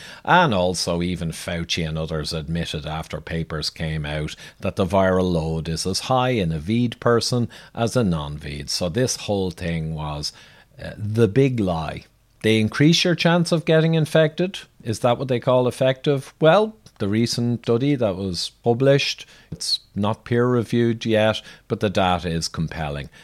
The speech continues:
And it just shows there's a strong association, more V's, more infection. And it could be confounded, but the team went through the confounding factors and pretty much explained them all very well.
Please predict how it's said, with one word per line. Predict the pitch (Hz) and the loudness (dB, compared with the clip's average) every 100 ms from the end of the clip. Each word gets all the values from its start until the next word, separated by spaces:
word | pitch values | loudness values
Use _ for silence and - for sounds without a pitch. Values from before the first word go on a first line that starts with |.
| - | -12
And | 98 98 | -4 -2
it | 95 | 0
just | 123 110 | 2 2
shows | - 87 80 78 | 2 0 0 -2
there's | - 78 - | -4 -6 -4
a | |
strong | - - 127 131 92 | -6 0 2 2 0
association, | - 82 78 - 76 76 78 - 73 76 | -4 -4 -4 -4 -4 -4 -4 -6 -6 -4
more | 120 135 98 | 0 2 0
V's, | 85 82 82 78 - - - _ | 0 0 0 -2 -4 -10 -20 _
more | 90 87 85 | -4 0 0
infection. | 80 73 - 76 - 78 71 - - - | 0 -4 -6 -8 -6 -8 -10 -14 -20 -4
And | - 180 180 165 143 | 2 4 4 4 4
it | - | 2
could | 120 101 | 0 0
be | 107 | -2
confounded, | - 104 - 123 127 123 120 110 | -2 -4 0 0 2 2 0 0
but | 90 | -4
the | 92 | -4
team | - 104 95 | -4 -2 0
went | 87 78 - | -2 -2 0
through | 139 139 | 2 2
the | 90 | -2
confounding | - 85 95 92 85 76 | -4 -6 -4 -2 -2 -4
factors | - 110 107 113 104 101 - | -4 -4 -2 0 0 0 -4
and | 87 85 82 80 - | -6 -4 -2 -4 -4
pretty | - 180 120 | -4 0 0
much | 101 - | 0 -4
explained | 87 - 101 95 | -8 -4 -2 0
them | 90 87 | -2 -2
all | 87 | -2
very | 85 80 78 | -4 -4 -4
well. | 73 76 73 | -4 -4 -6